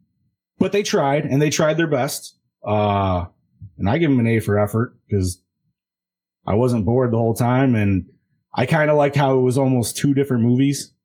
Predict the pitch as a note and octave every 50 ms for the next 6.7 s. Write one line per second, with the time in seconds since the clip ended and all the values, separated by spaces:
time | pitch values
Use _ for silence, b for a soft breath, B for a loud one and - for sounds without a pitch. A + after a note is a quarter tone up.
0 | _ _ _ _ _ _ _ _ - A#2 A#2 G#2+ A#2 A2 G#2+ G#2+ A2+ A#2 A#2+ A#2+
1 | A#2 A2+ A2+ G#2 F#2+ G2+ A2+ G#2 - - - _ _ _ _ - B2+ A#2+ A2 A2
2 | G#2+ A2 - - D3+ - - _ D#3+ C#3+ - - - - B3+ C4 F#3+ C3+ - -
3 | D#3 D3+ C#3 A#2 - - C#3 C#3 C3+ B2+ A2+ A#2 A2 G2+ - F2+ F2 G#2 C3 B2
4 | G2 E2+ E2+ E2 E2+ E2+ - _ _ _ _ _ _ _ _ _ _ - A2+ A2
5 | G#2+ - A2+ - - A2+ A2+ A#2 A2 - - A2 G2+ G2 - - - G#2 G2+ G2+
6 | G2 G2 G2 G2 F2 F2 G2+ G#2 G2+ G2 - - -